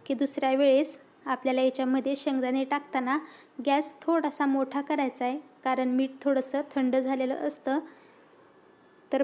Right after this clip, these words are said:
फक्त शेंगदाणे टाकेपर्यंतच गॅस मोठा ठेवायचा आणि शेंगदाणे आपण टाकले, थोडेसे ते असे मिठामध्ये मिक्स केले की वापस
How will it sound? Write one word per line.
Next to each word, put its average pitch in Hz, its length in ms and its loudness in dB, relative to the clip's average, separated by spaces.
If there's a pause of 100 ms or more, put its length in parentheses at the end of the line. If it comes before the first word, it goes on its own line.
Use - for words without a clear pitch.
फक्त 294 300 0
शेंगदाणे 277 500 2
टाकेपर्यंतच 277 920 0 (160)
गॅस 269 220 -2
मोठा 285 360 2
ठेवायचा 262 600 0 (180)
आणि 254 240 2
शेंगदाणे 262 540 0
आपण 269 280 0
टाकले, 262 480 0 (180)
थोडेसे 262 380 0
ते 269 160 -2
असे 262 220 -2
मिठामध्ये 269 560 0
मिक्स 269 300 0
केले 269 300 0 (440)
की 285 80 0
वापस 311 500 0